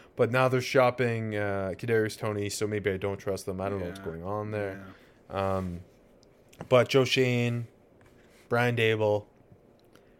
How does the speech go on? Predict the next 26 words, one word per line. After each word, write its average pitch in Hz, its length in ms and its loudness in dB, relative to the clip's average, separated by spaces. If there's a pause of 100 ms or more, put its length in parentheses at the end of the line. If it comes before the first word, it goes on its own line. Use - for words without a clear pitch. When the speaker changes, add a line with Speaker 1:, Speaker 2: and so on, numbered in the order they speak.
(220)
Speaker 1:
the, 185 240 6
to 208 180 2
me, 233 220 6
the 294 140 2
smart 240 360 2
money 220 280 4
is 156 120 2
the 156 100 -2
Jets 165 280 2
and 185 80 -2
Giants 175 260 4
take 180 220 -2
the - 80 -2
tackles - 500 -2
Speaker 2:
Yeah. 123 180 -4
Speaker 1:
if 131 120 -4
they're 131 100 2
both 117 220 2
there. - 200 -4
Speaker 2:
Yeah, 135 200 -6
I 120 60 -6
agree. 117 300 -10
I 117 80 -8
mean, 170 240 -2
Speaker 1:
Right? 165 240 6
Like, 151 260 2